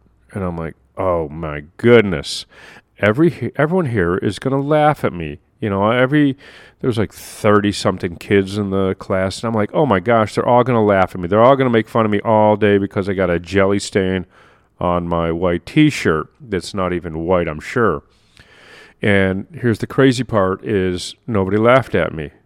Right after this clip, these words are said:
Nobody said anything. And the reason they didn't is because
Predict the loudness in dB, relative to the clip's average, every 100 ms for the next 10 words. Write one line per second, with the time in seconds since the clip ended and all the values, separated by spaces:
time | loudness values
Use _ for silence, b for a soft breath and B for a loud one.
0 | _ _ _ _ _ -6 -4 -2 -4 0
1 | 2 4 2 -4 -8 -14 -16 -18 _ _
2 | b b b b b -6 -4 -4 -6 -6
3 | 0 2 4 2 2 4 2 0 -6 -4
4 | -4 -2 -2 2 4 4 2